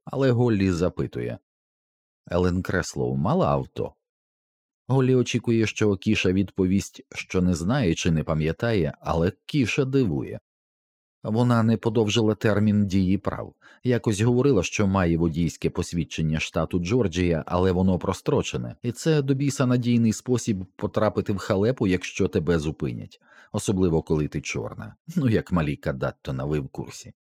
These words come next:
Вона хотіла вирішити проблему тут, але весь час відкладала, тому що у департаменті реєстрації завжди черги. Тож вона їздила на роботу і з роботи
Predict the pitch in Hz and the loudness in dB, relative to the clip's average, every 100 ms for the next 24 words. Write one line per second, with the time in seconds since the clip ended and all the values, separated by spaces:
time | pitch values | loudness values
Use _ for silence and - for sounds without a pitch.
0 | _ _ _ _ 113 135 127 131 127 120 | _ _ _ _ -2 0 2 0 0 2
1 | 110 113 101 - - 95 - 90 101 92 | 2 2 2 -2 -2 -2 0 2 2 2
2 | 95 156 143 - - 113 123 120 117 - | 0 -2 -4 -6 -4 0 0 0 -2 -4
3 | - 107 101 110 101 95 104 101 101 67 | -4 -4 -2 -2 -2 -2 0 0 0 -4
4 | 101 - _ _ - - 110 90 - 90 | -6 -14 _ _ -20 -6 0 0 0 0
5 | 82 78 85 92 - 90 85 - 85 85 | 0 -2 -4 -2 0 2 2 0 0 0
6 | 85 - 110 113 - 73 71 78 73 82 | -2 -4 -4 -2 -4 -4 -2 -4 -4 -6
7 | - 65 57 58 - _ - - - 160 | -6 -10 -10 -14 -16 _ -20 -18 -6 -4
8 | 151 151 139 131 131 110 110 107 101 95 | -2 0 0 0 0 0 2 4 4 2
9 | 90 104 95 87 87 85 98 95 | 2 2 2 2 0 0 0 0